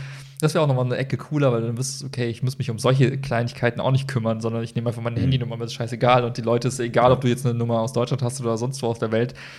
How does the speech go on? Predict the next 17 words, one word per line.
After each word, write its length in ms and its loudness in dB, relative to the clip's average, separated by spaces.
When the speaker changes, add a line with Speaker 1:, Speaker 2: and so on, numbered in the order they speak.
Speaker 1:
man 100 -2
Speaker 2:
Mhm. 60 -4
Speaker 1:
kommuniziert 340 2
halt 120 2
eh 120 4
über, 380 4
übers 320 -4
Netz 320 -4
und 200 -6
Hauptsache 240 -4
du 40 -8
hast 100 -8
Internetanschluss 640 -8
irgendwo. 300 -6
Das 160 -8
finde 160 2
ich, 140 -4